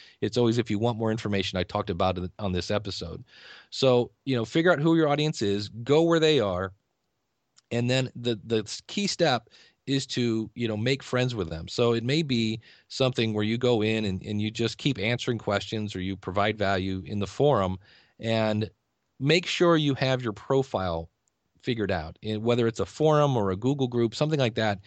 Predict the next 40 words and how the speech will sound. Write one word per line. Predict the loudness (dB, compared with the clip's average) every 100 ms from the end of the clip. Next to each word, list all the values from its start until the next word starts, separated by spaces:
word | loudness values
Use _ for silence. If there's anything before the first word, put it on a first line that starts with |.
| -20 -20 -20
so | 2 4
that | 4
if | 2
people | -2 2
go, | 0
"Wow, | 2 0
this | -2 -2
guy | -2
seems | -2 -2 -2
to | -2
really | 0 2
know | 2 2
a | 2
lot," | 4 2 0 -10 -20 _ -4
some | 2 2
people | 2 2
are |
gonna | 2 2
click | 2 2
on | 2
your | 2
name, | 2 2 2
which | -2 -4
will | -2
take | -2 -2
you | 0
back | -2
to | -2
their | -4
profile, | 0 2 2 2 2
and | 4
that's | 0 2
where | 0
it |
should | 0 -4
say, | 0 2 2 -2 -10 -20 _
you | -4
know, | -2
"Dave | 2 0 0
Jackson | -2 -2 -4 -6